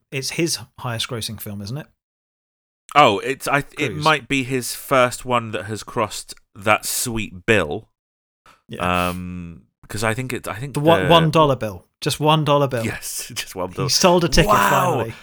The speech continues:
Speaker 2: Top Gun Maverick made one point five billion dollars. Uh,
Speaker 1: Jesus.
Speaker 2: that's crazy. What are the highest grossing movies of twenty twenty-two, Tom?
Speaker 1: That must be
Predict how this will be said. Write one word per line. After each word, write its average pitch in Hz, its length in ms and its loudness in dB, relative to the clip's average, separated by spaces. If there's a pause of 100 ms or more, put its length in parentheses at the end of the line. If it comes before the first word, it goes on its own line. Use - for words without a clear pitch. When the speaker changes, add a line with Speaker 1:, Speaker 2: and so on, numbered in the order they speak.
(440)
Speaker 2:
Top 196 200 -2
Gun 170 200 -6
Maverick 156 320 -2
made 127 180 -4
one 143 540 0
point 160 480 -2
five 123 640 -4 (340)
billion 135 640 8
dollars. 101 840 2 (600)
Uh, 110 600 6
Speaker 1:
Jesus. - 180 -8 (180)
Speaker 2:
that's 135 380 -4
crazy. 147 1200 -2
What 127 240 -2
are 131 60 -2
the 135 80 -2 (120)
highest 127 280 -2
grossing 117 340 -4
movies 113 500 -4 (120)
of 107 120 -8
twenty 113 220 -6
twenty-two, 110 720 -4 (220)
Tom? 110 340 -2 (560)
Speaker 1:
That 127 100 -6
must 139 340 -6
be 87 340 -10